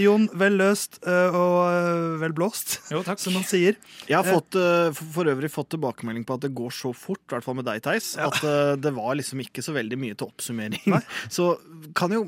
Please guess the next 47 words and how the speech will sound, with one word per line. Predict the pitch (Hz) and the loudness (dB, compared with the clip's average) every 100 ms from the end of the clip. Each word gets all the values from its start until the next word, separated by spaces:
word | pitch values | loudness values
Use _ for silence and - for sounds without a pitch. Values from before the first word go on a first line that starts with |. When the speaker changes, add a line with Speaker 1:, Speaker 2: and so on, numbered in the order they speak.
| 170 | -6
Speaker 3:
faktisk | 160 170 - 180 196 | -6 -6 -2 -4 -2
liksom | 160 156 147 | -4 -4 -6
ta | 151 131 147 | -2 -2 0
noen | 131 117 | -2 -2
av | 131 | -4
høydepunktene | 110 117 123 - 139 | -6 -6 -8 -4 -4
en | 127 117 | -2 -4
gang | 113 117 | -4 -4
til, | 117 107 | -4 -4
på | 131 | -4
en | 127 | -4
måte. | 123 165 | -2 -4
Altså | 131 131 | -2 -4
at | 131 | -2
det | 139 | -2
var, | 123 117 127 | -2 -2 -4
Speaker 1:
Ja, | 143 175 | -2 0
ja, | 165 | 4
ja. | 143 | 4
Speaker 3:
hva, | 139 | 4
hva, | 135 | 2
hva | 131 143 | 2 2
var | 143 143 | 2 -2
key | - 139 135 | -4 -4 -4
takeaways | - 123 - 135 135 - | -2 -4 0 0 0 0
her, | 170 | -2
sånn | - 156 | -2 -4
at | 139 | -4
ikke | 151 139 135 139 139 | -4 -2 0 0 0
man | 143 143 | -2 0
bare | 147 127 107 131 | -2 -2 -6 -6
får | - 123 123 | -4 -4 -4
det | 117 | -6
komprimerte | 135 117 135 127 110 - 131 | -6 -4 -4 -4 -8 -10 -10
femtisju | - 127 131 - 117 | -10 -8 -8 -8 -8
sekundene. | 139 127 110 127 - - | -8 -6 -6 -8 -12 -8
Speaker 1:
Jeg | 175 175 | -8 -4
tenker | 208 175 165 | -4 -4 -6
vi | 175 | -2
kan | 190 | 0
begynne | 165 151 170 180 | 0 0 0 0
med | 175 170 175 170 | 0 0 2 0
toppen. | 170 151 247 - - | -2 0 0 0 -8
Eh, | 185 185 185 185 185 170 - | -4 -2 -2 -2 -2 -6 -6
etter | 190 - 208 | -8 -2 -4
kvalifiseringen | 202 208 196 208 185 165 190 220 156 _ _ _ | -2 -2 -2 -2 0 2 2 2 0 _ _ _
så | - 175 | -8 -2